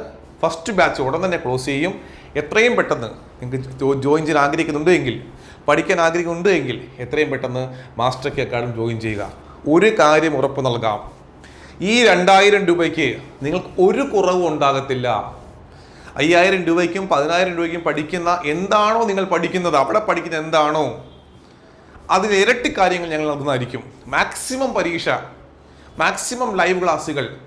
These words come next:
മാക്സിമം റെക്കോർഡ് ക്ലാസ്സുകൾ. ചില സ്ഥാപനങ്ങളിൽ റെക്കോർഡ് ക്ലാസ് മാത്രമേ ഉള്ളൂ, ചിലയിടത്ത് ലൈവ് മാത്രമേ ഉള്ളൂ, ചിലയിടത്ത് പ്രിന്റബിൾ ഫോം നോട്ട് കിട്ടത്തില്ല, ചിലയിടത്ത് സ്റ്റഡി പ്ലാൻ കിട്ടത്തില്ല, ചിലയിടത്ത് എക്സാം കാണത്തില്ല, റാങ്ക് ലിസ്റ്റ് കാണത്തില്ല.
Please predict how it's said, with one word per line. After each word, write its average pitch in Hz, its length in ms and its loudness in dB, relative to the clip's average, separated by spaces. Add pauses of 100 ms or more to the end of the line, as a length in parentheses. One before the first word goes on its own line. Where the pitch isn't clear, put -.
(440)
മാക്സിമം 233 520 -4
റെക്കോർഡ് 170 360 0
ക്ലാസ്സുകൾ. 120 400 0 (360)
ചില 165 180 4
സ്ഥാപനങ്ങളിൽ 185 420 4
റെക്കോർഡ് 180 360 -2
ക്ലാസ് 175 220 -2
മാത്രമേ 143 360 -2
ഉള്ളൂ, 113 320 -2 (760)
ചിലയിടത്ത് 180 320 2
ലൈവ് 180 300 4
മാത്രമേ 160 300 0
ഉള്ളൂ, 110 260 -4 (440)
ചിലയിടത്ത് 180 300 2
പ്രിന്റബിൾ 170 420 -4
ഫോം 202 260 -2
നോട്ട് 175 260 0
കിട്ടത്തില്ല, 131 540 -2 (460)
ചിലയിടത്ത് 190 260 2
സ്റ്റഡി 170 300 2
പ്ലാൻ 226 240 0
കിട്ടത്തില്ല, 135 540 -4 (140)
ചിലയിടത്ത് 143 220 -6
എക്സാം 151 400 -6
കാണത്തില്ല, 113 540 -6 (400)
റാങ്ക് 135 340 0
ലിസ്റ്റ് 160 220 -6
കാണത്തില്ല. 113 400 -6